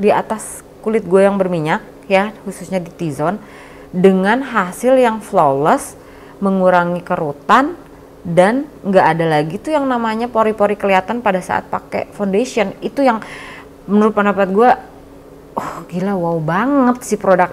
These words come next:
ini. Produk ini adalah jurus jitu gue untuk bisa menghasilkan make up yang bener-bener flawless.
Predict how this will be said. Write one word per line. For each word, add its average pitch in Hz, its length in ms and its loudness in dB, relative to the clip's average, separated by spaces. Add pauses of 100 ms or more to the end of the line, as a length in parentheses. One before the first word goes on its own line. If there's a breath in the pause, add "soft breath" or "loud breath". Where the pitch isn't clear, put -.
ini. 226 420 2
Produk 202 380 4
ini 220 340 0
adalah 190 640 4 (340 loud breath)
jurus 196 400 2
jitu 190 240 -2
gue 196 320 2
untuk 202 160 -4
bisa 185 240 -6
menghasilkan 190 560 -4
make 180 240 -4
up - 160 -4
yang 190 240 0
bener-bener 165 480 -2
flawless. 165 560 -2